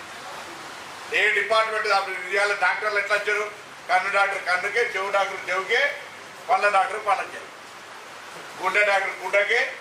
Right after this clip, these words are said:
కిడ్నీ డాక్టర్ కిడ్నీకే. కాబట్టి ఇట్లనే మీరు కూడా డిపార్ట్‌మెంట్ అట్లే ఉన్నాయి కాబట్టి డిపార్ట్‌మెంట్ వారీగా కాగితాలు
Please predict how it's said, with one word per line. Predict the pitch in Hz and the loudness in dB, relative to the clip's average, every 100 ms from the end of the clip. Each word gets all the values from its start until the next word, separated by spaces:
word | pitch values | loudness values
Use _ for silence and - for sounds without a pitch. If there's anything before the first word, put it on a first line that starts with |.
| - - - - - - - - - | -14 -16 -16 -16 -16 -16 -16 -14 -8
కిడ్నీ | 370 180 208 202 | -6 0 2 4
డాక్టర్ | 190 - 196 | 2 0 -2
కిడ్నీకే. | 190 190 180 135 - - - - - - | -2 -2 -2 -2 -4 -12 -14 -16 -14 0
కాబట్టి | 165 202 208 | 4 4 2
ఇట్లనే | - 214 214 220 | -2 2 4 2
మీరు | 190 208 214 | 2 4 4
కూడా | 208 | 2
డిపార్ట్‌మెంట్ | - 202 208 208 190 185 | 0 4 4 4 4 2
అట్లే | - 202 | 4 4
ఉన్నాయి | 196 180 | 4 4
కాబట్టి | 180 185 185 208 233 - - - - - 156 | 4 4 4 4 2 -2 -12 -16 -16 -10 -8
డిపార్ట్‌మెంట్ | 160 214 214 214 208 202 | 2 4 4 2 0 4
వారీగా | 185 190 214 208 180 | 4 6 4 4 2
కాగితాలు | 175 190 190 | 4 4 2